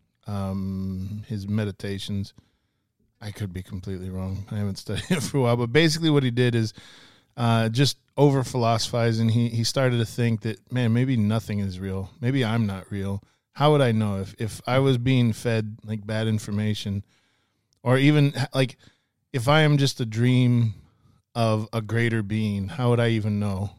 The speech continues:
whether or not I exist?" Um, and then what he did is he just, he said, "Okay, the first thing is I'm gonna go backwards. Instead of assuming that I exist and trying to justify everything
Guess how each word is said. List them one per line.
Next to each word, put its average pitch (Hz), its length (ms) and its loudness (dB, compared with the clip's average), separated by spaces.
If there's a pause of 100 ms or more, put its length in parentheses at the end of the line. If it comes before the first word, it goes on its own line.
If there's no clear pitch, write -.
(280)
whether 107 340 -4
or 104 40 -2
not 104 200 -2
I 98 80 -6
exist?" 98 560 -8 (680)
Um, 107 640 0
and 120 180 2
then 127 160 4
what 123 140 4
he 117 60 2
did 120 200 2
is 113 140 2
he 117 100 0
just, 113 380 -2
he 117 120 -2
said, 117 240 -2
"Okay, 113 320 0
the 107 80 0
first 147 280 -2
thing 123 280 2
is 113 240 0
I'm 113 120 2
gonna 110 140 2
go 101 120 -4
backwards. 101 640 -6
Instead 117 300 -4
of 117 120 0
assuming 123 480 2
that 110 80 0
I 110 80 0
exist 107 460 -6
and 104 120 -4
trying 110 220 -4
to 101 60 -2
justify 110 580 -6
everything 107 540 -6